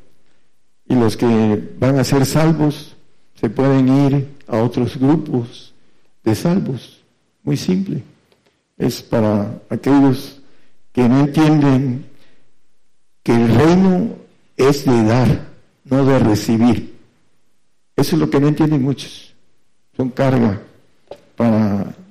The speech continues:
a nosotros y, y por ahí hay hermanos que, eh, de fuera, de fuera, pastores de otros lugares. "Hermano, este, es que necesito para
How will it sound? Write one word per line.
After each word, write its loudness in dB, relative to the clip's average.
a -4
nosotros 0
y, 2
y 2
por 0
ahí 2
hay 4
hermanos 0
que, 0
eh, -12
de 2
fuera, 0
de -4
fuera, -2
pastores -2
de 2
otros -6
lugares. -4
"Hermano, 2
este, 2
es 2
que 0
necesito 0
para -2